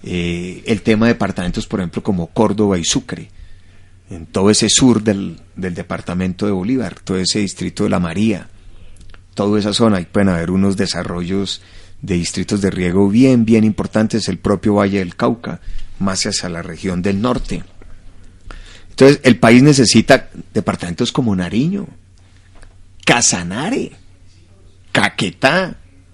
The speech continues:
que son extensiones gigantescas.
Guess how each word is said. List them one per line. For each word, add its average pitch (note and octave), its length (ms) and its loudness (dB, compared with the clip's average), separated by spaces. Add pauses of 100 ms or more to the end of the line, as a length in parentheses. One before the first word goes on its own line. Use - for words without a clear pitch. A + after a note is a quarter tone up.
(560)
que G2+ 140 -4
son G2 220 2
extensiones B2+ 760 2
gigantescas. - 960 0